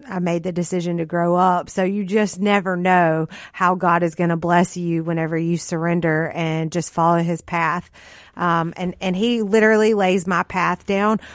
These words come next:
one stone at a time. It's not like I had a clear picture of anything. Um, it's just been following one good thing after another, and, and accepting failures is one of the best ways to learn.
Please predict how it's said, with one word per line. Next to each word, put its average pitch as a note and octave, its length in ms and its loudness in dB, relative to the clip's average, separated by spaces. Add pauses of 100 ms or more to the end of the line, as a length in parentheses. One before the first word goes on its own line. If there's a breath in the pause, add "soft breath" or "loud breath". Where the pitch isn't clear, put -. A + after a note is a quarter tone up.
(160 loud breath)
one G3 340 2
stone F#3 520 2
at F3 200 -2
a E3+ 60 -2
time. E3 360 -4
It's F#3 220 -4
not G3+ 240 2
like F3+ 240 -4
I F3 100 -2
had F3 180 -2
a E3 60 -6
clear F3+ 300 -4
picture F3 460 -8
of D#3 100 -10 (180)
anything. F#3 920 0 (380 loud breath)
Um, F3 400 0
it's E3+ 320 -6
just F#3 420 -2
been F3+ 280 -2 (140)
following F3+ 760 -2
one F3+ 240 -4
good F3+ 240 -6
thing F3+ 260 -4
after F3 360 -8
another, F3 440 -4
and, E3 180 -4 (300 loud breath)
and F3+ 140 -6
accepting F3 680 -2
failures F3 640 -2
is E3+ 220 -6 (160)
one F#3 160 -2
of E3+ 80 -4
the E3+ 80 -4
best F#3+ 640 0
ways F3 480 0
to F#3+ 140 -6
learn. F3+ 680 2